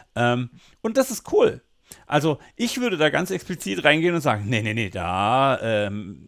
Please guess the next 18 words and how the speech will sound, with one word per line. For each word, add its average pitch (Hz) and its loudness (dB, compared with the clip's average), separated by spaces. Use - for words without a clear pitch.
ich - -12
möchte 135 -4
dir 117 -4
Feedback 147 -4
geben, 165 0
hat 131 0
für 143 -4
mich 180 -8
noch 175 -8
überhaupt 135 -4
keine 127 -4
Wertung." 101 -10
Aber - 4
was 180 6
du 185 -2
damit 143 2
tust, - -4
ähm, 143 2